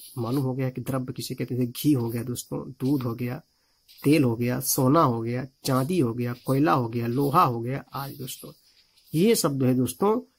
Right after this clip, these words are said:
द्रव्यवाचक संज्ञा के अंतर्गत आते हैं दोस्तों। इसी प्रकार से दोस्तों हमारा वीडियो जो है यहीं पर एंड होता है।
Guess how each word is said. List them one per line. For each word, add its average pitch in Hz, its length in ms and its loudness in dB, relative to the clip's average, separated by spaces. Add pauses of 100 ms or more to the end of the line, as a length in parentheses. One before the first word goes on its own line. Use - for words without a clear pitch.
(160)
द्रव्यवाचक 139 640 0
संज्ञा 127 360 -2
के 123 140 -6
अंतर्गत 120 560 -4 (260)
आते - 280 -8
हैं 110 180 -10
दोस्तों। 131 360 -12 (120)
इसी - 180 -4
प्रकार 127 260 -2
से 123 120 -6
दोस्तों 117 320 -4
हमारा 120 160 -2
वीडियो 117 360 -2
जो 120 80 -2
है 123 120 -2
यहीं 117 160 -2
पर 123 140 -6 (600)
एंड 143 160 6
होता 117 280 0
है। 214 240 0